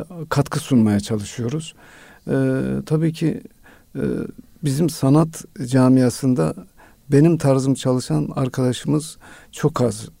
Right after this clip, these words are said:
ya da yok denecek kadar az diyelim. Niye? Çünkü benim bir sanat geçmişim olduğu gibi, e, aynı zamanda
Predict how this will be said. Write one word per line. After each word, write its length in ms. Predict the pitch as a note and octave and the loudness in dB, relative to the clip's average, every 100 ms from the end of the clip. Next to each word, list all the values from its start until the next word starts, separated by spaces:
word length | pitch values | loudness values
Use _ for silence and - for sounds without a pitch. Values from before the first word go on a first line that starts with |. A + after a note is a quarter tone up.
| - | -4
ya 180 | B2 A2+ | 0 2
da 140 | B2+ | 4
yok 260 | C#3 C3 - | 4 2 2
denecek 400 | B2 A#2 A2+ - | 2 2 -2 -4
kadar 260 | G#2 A2+ | -6 -4
az 320 | - A2+ G#2 | -2 -2 -2
diyelim. 240 | A#2 A#2+ - - - - | -2 -4 -4 -12 -20 -4
Niye? 360 | D#3+ D#3+ D3+ - D#3+ | 4 6 6 2 -6
Çünkü 460 | - D3 - D#3 - - - - _ | -2 -2 -2 -4 -6 -14 -20 -20 _
benim 500 | C3 D3+ D#3 - - - - | 2 4 4 0 -4 -10 -14
bir 140 | D3+ C3+ | -8 -6
sanat 520 | - C3 C#3 C3+ - | 0 2 4 2 -2
geçmişim 480 | B2+ - C3 - B2+ | -2 0 -4 -2 -4
olduğu 420 | C3 B2+ B2 D#3+ | 0 0 2 2
gibi, 300 | C3 G#2+ B2 - - - - - _ - | 2 -2 -4 -6 -20 -20 -20 -20 _ -2
e, 220 | C3 B2+ | 0 0
aynı 200 | - D#3+ | 4 4
zamanda 480 | C3 C3 C3 C3 D#3+ | 4 4 2 0 -2